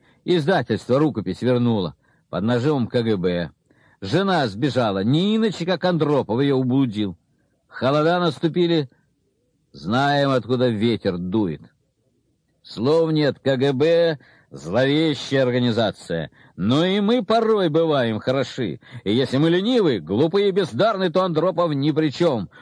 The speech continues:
У него своих грехов достаточно. Так давайте же взглянем на себя критически и беспристрастно. Будем учиться выслушивать своих противников, терпимо относиться к чужому мнению,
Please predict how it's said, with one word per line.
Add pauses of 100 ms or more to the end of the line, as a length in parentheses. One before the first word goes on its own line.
(120)
У
него
своих
грехов
достаточно. (240)
Так
давайте
же
взглянем
на
себя
критически (220)
и
беспристрастно. (320)
Будем
учиться
выслушивать
своих
противников, (440)
терпимо
относиться
к
чужому
мнению,